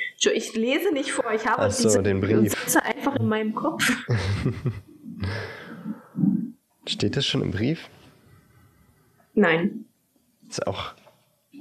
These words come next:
Speaker 2: komisch, dass sie in dem einen Kapitel quasi den Brief zeigen und dann im nächsten Kapitel den Rest des Briefes.
Speaker 1: Ja, das ist wirklich seltsam. Aber vielleicht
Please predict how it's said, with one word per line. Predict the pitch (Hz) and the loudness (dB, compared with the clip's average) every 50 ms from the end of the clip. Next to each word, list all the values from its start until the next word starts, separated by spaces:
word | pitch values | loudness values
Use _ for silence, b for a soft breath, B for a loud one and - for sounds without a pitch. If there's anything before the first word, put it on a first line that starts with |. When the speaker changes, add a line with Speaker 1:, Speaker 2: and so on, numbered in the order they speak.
| 294 - - | -6 -4 -2
Speaker 2:
komisch, | - - 127 110 95 87 85 - - 101 - _ - - | 0 2 2 2 2 0 0 -2 -6 -10 -12 _ -8 -4
dass | - 98 95 - | -2 -2 -2 0
sie | 107 107 | 0 2
in | 101 | 2
dem | 98 98 | 2 0
einen | 95 104 107 | 0 -2 -2
Kapitel | 101 - - - 117 113 117 113 110 | 0 0 0 0 0 0 0 0 0
quasi | 107 - 110 107 104 104 98 | -2 -2 -2 0 0 0 0
den | 101 98 95 95 92 - 107 | 0 2 2 0 0 -2 -2
Brief | - 104 113 127 147 165 160 - - - - - 277 - - - - - - - - - - - - | -2 0 0 0 0 0 -2 -6 -12 -12 -6 -2 0 0 0 -2 -6 -12 -18 -16 -14 -14 -12 -10 -6
zeigen | - - 107 110 123 147 151 147 135 | -4 -2 0 0 0 0 0 0 0
und | - 107 104 110 | 0 0 0 0
dann | 107 107 | 0 0
im | 104 101 101 | 0 0 0
nächsten | 107 113 110 - 135 123 117 - - _ _ _ _ _ _ _ _ _ _ _ _ - | 0 -2 -2 -2 -2 -4 -4 -4 -8 _ _ _ _ _ _ _ _ _ _ _ _ -6
Kapitel | - 107 - 127 117 117 117 113 110 113 113 - _ _ _ _ _ _ _ _ _ _ _ _ _ - | -6 -4 -2 -2 0 0 0 0 0 -4 -6 -10 _ _ _ _ _ _ _ _ _ _ _ _ _ 0
den | 110 101 | 0 2
Rest | 95 104 101 - | 2 0 0 -2
des | - 87 - | -2 -4 -2
Briefes. | - 92 87 85 - - - - - _ b b b b b b b b b b b b b b b b b _ _ _ _ _ _ _ - | -2 -2 -2 -2 -2 -6 -8 -8 -10 _ b b b b b b b b b b b b b b b b b _ _ _ _ _ _ _ -2
Speaker 1:
Ja, | 220 202 - | 2 4 4
das | 175 170 170 | 4 4 2
ist | 170 175 - - | 0 -2 -2 -4
wirklich | 190 - - 202 - - | -6 -6 -6 -6 -6 -2
seltsam. | - 175 170 - 196 180 180 180 - _ _ _ _ _ _ _ | 0 0 0 0 -2 -4 -6 -6 -12 _ _ _ _ _ _ _
Aber | 190 185 180 170 | 0 0 0 2
vielleicht | 170 185 180 175 - - | 4 4 4 4 2 -2